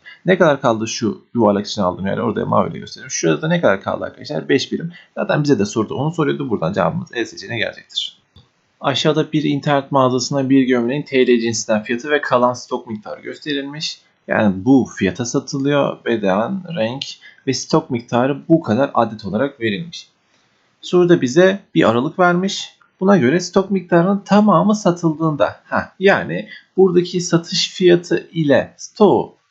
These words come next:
çarparsam stok adedini, elimdeki gömleklerin hepsini satmış olurum.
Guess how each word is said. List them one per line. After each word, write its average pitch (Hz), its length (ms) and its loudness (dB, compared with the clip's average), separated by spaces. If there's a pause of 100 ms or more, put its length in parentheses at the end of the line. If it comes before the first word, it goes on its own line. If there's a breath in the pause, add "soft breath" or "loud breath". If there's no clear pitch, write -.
(140)
çarparsam 110 600 -2
stok 104 220 -12
adedini, 101 360 -4 (140)
elimdeki 170 420 0
gömleklerin 123 460 0
hepsini 160 280 0
satmış 123 380 -4
olurum. 170 340 2